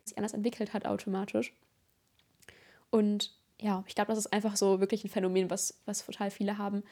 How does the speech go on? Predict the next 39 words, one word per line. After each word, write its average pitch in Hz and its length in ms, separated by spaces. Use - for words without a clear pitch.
auch 208 160
zu - 120
merken, 208 240
okay, 208 200
man 208 100
entwickelt 208 280
sich - 180
in 208 80
andere 208 380
Richtungen, 226 460
geht 202 380
in 208 100
neue 226 240
Kreise 220 580
und 185 320
ich - 120
find, 240 140
das 233 120
ist 214 120
schon, 240 360
glaub 208 160
ich, 208 80
das, 208 180
was - 360
oft 214 300
einfach - 240
vorkommt. - 580
Aber 233 140
ich 240 140
meine, 247 240
auch 233 120
trotzdem 240 320
so 233 60
eine 220 100
lange 226 180
Beziehung 214 340
aufzugeben, 233 480
fühlt 226 200
sich, - 200